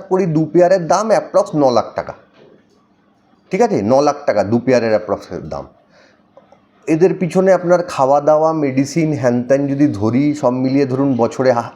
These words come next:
লাখ দেড়েক টাকা যাবে। তা লাখ দেড়েক টাকা ধরুন বছরে যাচ্ছে, তার মানে হলো গিয়ে, উম, আপনি ধরুন এক বছর বয়সের এনেছেন, ঠিক আছে। এবার এদের যদি অ্যাডাল্ট বলতে হয়,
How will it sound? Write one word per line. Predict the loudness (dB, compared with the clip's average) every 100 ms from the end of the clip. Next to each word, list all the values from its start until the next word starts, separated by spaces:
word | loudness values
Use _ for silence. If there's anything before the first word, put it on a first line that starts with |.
| -2
লাখ | 0 0
দেড়েক | -2 -2 -2
টাকা | -4 -2
যাবে। | 0 -2 -6 _ _ _ _ _ _ _ _ _ _ _ _ _ _ _ _ _ -2
তা | 0
লাখ | 2 2 0 -2
দেড়েক | 0 0 -2 -4
টাকা | -2 2 2 2
ধরুন | -2 -2 0
বছরে | -2 0 0
যাচ্ছে, | 0 -2 -4 -20 -14 -4
তার | -2
মানে | -2 -2
হলো | -2 -2 -2
গিয়ে, | -2 0 0 -4 -12 _ _ _ _ -20
উম, | -10 -6 -6
আপনি | -6 -4 0
ধরুন | 0 0 0 -2 -2
এক | 0 0 0
বছর | 0 2
বয়সের | 0 0 -2 -6
এনেছেন, | -8 -12 -18 -20 _ _ _ _ _ _ _ _ _ _ _ _ _
ঠিক | 0 0
আছে। | 2 -2 0
এবার | 2 2 4
এদের | 4 4 2 0
যদি | -2 0 0 0 0
অ্যাডাল্ট | 2 4 2 2
বলতে | 0 0 2 2
হয়, | 2